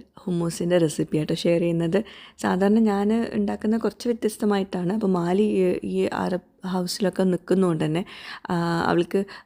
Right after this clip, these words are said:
നന്നായിട്ട് ഈ റെസിപ്പി നന്നായിട്ട് അറിയാം. ആ, അതുപോലെ അറബ്, ആ, കുറേ, ആ, ഡിഷസിൻ്റെ, ആ, റെസിപ്പീസൊക്കെ അറിയാം.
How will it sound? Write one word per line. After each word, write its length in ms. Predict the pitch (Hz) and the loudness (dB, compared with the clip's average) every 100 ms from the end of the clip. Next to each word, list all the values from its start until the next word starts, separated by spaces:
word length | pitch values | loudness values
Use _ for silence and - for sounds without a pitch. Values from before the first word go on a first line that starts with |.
| 190 | -4
നന്നായിട്ട് 540 | 175 175 180 180 180 185 | 0 2 2 2 2 0
ഈ 220 | 180 180 | 2 2
റെസിപ്പി 380 | 180 175 - 185 | 2 0 -4 -2
നന്നായിട്ട് 380 | 185 175 165 170 | 0 0 0 0
അറിയാം. 340 | 170 160 156 - - - - | 0 0 -2 -4 -14 -20 -8
ആ, 100 | 170 165 160 - | -2 0 0 0
അതുപോലെ 360 | 180 180 175 180 | 0 2 2 2
അറബ്, 460 | 180 175 180 175 180 185 - | 2 0 -2 -2 -2 -2 -2
ആ, 100 | 175 175 170 170 - _ - | -2 -2 -2 -2 -6 _ -10
കുറേ, 240 | - 185 190 202 196 - | -2 2 2 0 -4 -14
ആ, 200 | - 180 | -6 -4
ഡിഷസിൻ്റെ, 580 | 170 170 - 175 170 170 175 | -2 -2 -4 -4 -2 0 0
ആ, 120 | - 175 | -2 -2
റെസിപ്പീസൊക്കെ 600 | 180 165 160 170 165 160 | -2 -2 0 0 0 0
അറിയാം. 260 | 151 147 147 | 0 0 -2